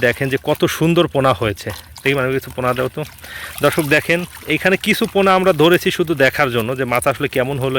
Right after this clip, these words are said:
এটা দেখার জন্য। এইগুলা দেখেন রুই, কাতলা, কালীবাউস আছে, মৃগেল আছে। কালীবাউসটা আসলে জালে কম আসে, একটু বড় হয়ে গেছে তো পোনা, কিন্তু আল্লাহর রহমতে দেখেন যে রুই, কাতলা মাছগুলা কত সুন্দর হয়েছে। শুক্র আলহামদুলিল্লাহ। দেখি মানিক ভাই, এ-, এ-, এখান থেকে একটা রুই মাছ দাও তো মানিক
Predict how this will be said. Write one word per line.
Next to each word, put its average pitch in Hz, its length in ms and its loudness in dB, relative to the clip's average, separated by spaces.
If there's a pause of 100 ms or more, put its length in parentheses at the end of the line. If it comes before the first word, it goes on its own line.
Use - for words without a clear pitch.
এটা 123 140 0
দেখার 113 340 0
জন্য। 110 140 -4 (480)
এইগুলা 151 340 4
দেখেন 147 280 0 (120)
রুই, 147 200 2 (120)
কাতলা, 143 320 2 (120)
কালীবাউস 127 480 2
আছে, 127 200 0 (120)
মৃগেল 127 320 0
আছে। 131 200 0
কালীবাউসটা 139 640 0
আসলে 156 220 -2
জালে 131 260 2 (100)
কম 160 220 4
আসে, - 180 -2
একটু - 200 -6
বড় 127 160 4
হয়ে 135 200 0
গেছে 135 180 -2
তো - 100 -6
পোনা, 170 260 0 (420)
কিন্তু 151 200 0
আল্লাহর 151 260 4
রহমতে 160 420 2
দেখেন 156 200 0
যে 156 100 -2 (100)
রুই, 160 140 4
কাতলা 175 280 2
মাছগুলা 156 380 2 (100)
কত 170 140 0 (140)
সুন্দর 131 240 0
হয়েছে। 110 300 -2
শুক্র 135 160 -4 (100)
আলহামদুলিল্লাহ। 120 560 2 (320)
দেখি 143 160 2
মানিক 139 180 2
ভাই, 151 100 0 (140)
এ-, 147 160 0
এ-, 160 100 -4
এখান 151 160 2
থেকে 160 120 4
একটা 170 160 -4
রুই 143 140 0
মাছ 160 120 4
দাও 143 120 2
তো 165 100 -4
মানিক 135 180 0